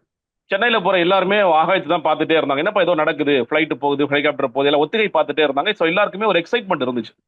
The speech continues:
இது வந்து குவார்டர்லி லீவோட கடைசி நாள், ஏன்னா எக்ஸ்டெண்ட் பண்ணிருந்தாங்க. இன்னைக்கு தான் வந்து ஸ்கூல்ஸ் திறந்திருக்காங்க, குவார்டரோட கடைசி நாள். So ஒரு, ஒரு ஃபிளைட் ஷோ, ஒரு ஏர் ஷோ பார்க்கணும்னா முதல்ல வந்து குதூகலமா இருக்கிறது வீட்டோட குழந்தைகள் தான். So குழந்தைகளை கூட்டிட்டு போய் நம்ம காமிக்கணும். அது வந்து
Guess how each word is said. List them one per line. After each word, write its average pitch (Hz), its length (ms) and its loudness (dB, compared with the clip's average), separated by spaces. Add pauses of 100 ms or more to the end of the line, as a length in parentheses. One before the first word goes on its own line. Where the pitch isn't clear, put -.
(420)
இது 175 140 0
வந்து 208 520 2
குவார்டர்லி 208 340 0
லீவோட 180 340 2
கடைசி 180 340 0
நாள், 131 140 2
ஏன்னா 143 240 0
எக்ஸ்டெண்ட் - 140 -6
பண்ணிருந்தாங்க. 156 400 0
இன்னைக்கு 160 300 0
தான் 160 140 2
வந்து 147 80 -2
ஸ்கூல்ஸ் 160 320 -4
திறந்திருக்காங்க, 143 460 0
குவார்டரோட 147 300 0
கடைசி 143 320 -4
நாள். 127 260 -2 (340)
So 180 380 2
ஒரு, 175 200 2
ஒரு 170 420 2
ஃபிளைட் 208 300 0
ஷோ, 220 180 2
ஒரு 190 120 2
ஏர் 180 260 2
ஷோ 208 160 0
பார்க்கணும்னா 165 400 0 (120)
முதல்ல 190 260 0
வந்து 175 260 0
குதூகலமா 175 400 0
இருக்கிறது 147 340 0
வீட்டோட 165 300 0
குழந்தைகள் 147 420 -2
தான். 123 120 -2
So 139 140 -6
குழந்தைகளை 175 400 0
கூட்டிட்டு 151 240 -2
போய் 156 100 0
நம்ம 131 220 -4
காமிக்கணும். 127 480 -2
அது 123 100 -2
வந்து 156 300 0